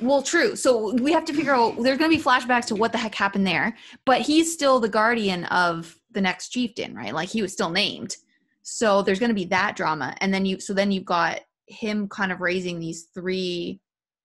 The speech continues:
sons. So there's gonna be drama there. And then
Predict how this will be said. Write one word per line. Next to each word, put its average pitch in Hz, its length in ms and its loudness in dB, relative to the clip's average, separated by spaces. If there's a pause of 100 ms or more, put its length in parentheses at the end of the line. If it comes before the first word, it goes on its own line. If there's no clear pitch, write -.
sons. 180 480 -2
So 190 80 -10
there's 175 120 -6
gonna 196 120 -2
be 185 100 -4
drama 170 400 -2
there. 165 460 -6 (1080)
And 208 160 0
then 175 520 -4